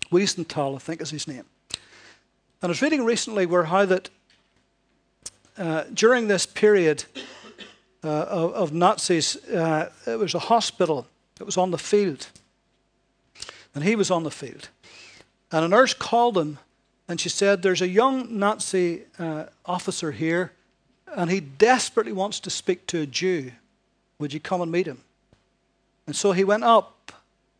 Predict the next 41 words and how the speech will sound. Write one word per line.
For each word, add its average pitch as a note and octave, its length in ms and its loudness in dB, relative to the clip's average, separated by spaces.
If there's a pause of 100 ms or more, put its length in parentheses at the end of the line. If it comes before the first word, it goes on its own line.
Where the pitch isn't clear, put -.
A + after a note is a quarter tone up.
(180)
This F#3 460 -2
young F#3 160 0
Nazi F#3 340 0
officer G3 480 0
had D3 140 -4
his D3+ 160 -4
head F#3 180 2
all F3 180 4
bandaged. F3+ 640 2
He E3 80 -2
was D3+ 120 -6
in D#3 80 -6
a C3+ 40 -8
bad F3+ 240 4
way. F3+ 160 0
He F3 60 2
was D#3+ 180 -8
obviously F#3+ 420 0
dying. F3+ 460 -2 (1800)
He D3+ 60 -10
said, F3 180 4
"Are F3+ 80 6
you F#3 200 6
a F3+ 40 2
Jew?" F#3 280 2
He C#3+ 80 -2
said, D#3 180 -2
"I D#3 280 -2
am." A#2+ 160 -14 (2000)
He D#3+ 80 -6
said, E3 180 0
"I F3 120 4
need F3 200 -2
your D#3+ 120 -4
forgiveness." - 840 -10 (2500)
He - 60 -12
said, E3 160 -4
"Let G3+ 160 2
me G#3+ 80 -2
tell F#3+ 320 -4
you C#3 200 -4